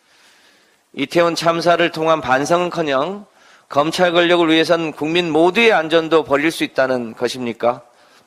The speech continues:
검사의 증언이 국민의 안전보다 우선할 수는 없습니다. 민주당은 검찰 권력의 비대화를 막고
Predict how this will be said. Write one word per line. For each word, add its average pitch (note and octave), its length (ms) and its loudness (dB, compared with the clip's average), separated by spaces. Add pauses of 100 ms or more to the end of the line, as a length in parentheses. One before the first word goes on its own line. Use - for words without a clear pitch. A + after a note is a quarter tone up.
(1400)
검사의 E3+ 540 2
증언이 E3+ 560 2
국민의 E3 380 0
안전보다 E3 680 2
우선할 D3 400 0
수는 C#3+ 320 -6
없습니다. G#2+ 720 -8 (1040)
민주당은 C#3 680 -2
검찰 D3+ 580 0
권력의 D3+ 400 2
비대화를 C#3+ 420 0
막고 C3+ 680 0